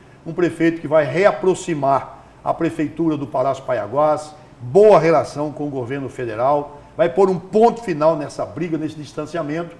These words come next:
do governador com o prefeito da capital. E merece. Tem história, tem trabalho,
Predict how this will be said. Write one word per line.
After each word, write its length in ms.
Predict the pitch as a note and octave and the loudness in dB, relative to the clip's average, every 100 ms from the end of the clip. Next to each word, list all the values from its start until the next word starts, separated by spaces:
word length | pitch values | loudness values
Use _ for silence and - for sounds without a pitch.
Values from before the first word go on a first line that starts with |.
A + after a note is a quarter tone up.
| - - - | -20 -20 -20
do 180 | B2 A#3 | -6 -2
governador 840 | G#3+ E3+ F3 E3 B2+ C3 D#3 E3 E3 - - | 0 0 0 -2 -4 -4 -4 -4 -8 -20 -10
com 120 | D#3 E3 | -6 -4
o 40 | |
prefeito 380 | - C#3 C#3+ C#3 | -4 -6 -6 -6
da 60 | |
capital. 420 | C3 C#3+ - C3 - | -6 -8 -6 -6 -2
E 80 | C4 | -2
merece. 720 | C4 G#3+ D3+ B2+ - - - - - - - - | 0 0 0 -4 -10 -20 -20 -20 -20 -20 -10 -2
Tem 140 | G3 | -2
história, 500 | - - G3 G3+ F#3 | -4 -2 2 2 2
tem 240 | - F#3 | -2 -4
trabalho, 640 | E3+ D#3 A#2 E3 F#3 F#3 | -2 -4 2 4 4 4